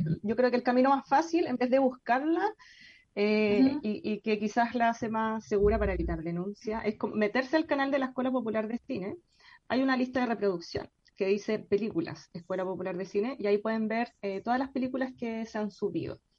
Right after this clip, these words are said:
Speaker 1: y que han salido desde los distintos ciclos. Y ahí está Consejo de Guerra, la pueden ver. Y de paso pueden aprovechar de ver, eh, otros trabajos muy buenos también, y las otras listas de reproducción.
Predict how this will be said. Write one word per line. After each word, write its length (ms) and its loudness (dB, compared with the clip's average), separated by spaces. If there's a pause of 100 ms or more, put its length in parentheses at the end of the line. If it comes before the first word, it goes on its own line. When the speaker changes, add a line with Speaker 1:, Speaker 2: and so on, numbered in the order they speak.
(140)
Speaker 1:
y 80 -10
que 80 -4
han 100 -6
salido 280 0
desde 340 -2
los 100 -16 (120)
distintos 560 -4
ciclos. 400 -10 (400)
Y 80 -4
ahí 100 4
está 640 -2
Consejo 400 -8
de 120 -4
Guerra, 280 -14 (460)
la 160 -4
pueden 200 -2
ver. 220 -10
Y 140 0
de 100 4
paso 340 -2
pueden 260 -2
aprovechar 500 -4
de 100 -2
ver, 280 -2 (360)
eh, 320 0
otros 320 -4
trabajos 560 0
muy 200 -2 (140)
buenos 460 0
también, 540 -4
y 120 2
las 160 0
otras 280 -4
listas 300 -8
de 100 -2
reproducción. 920 -6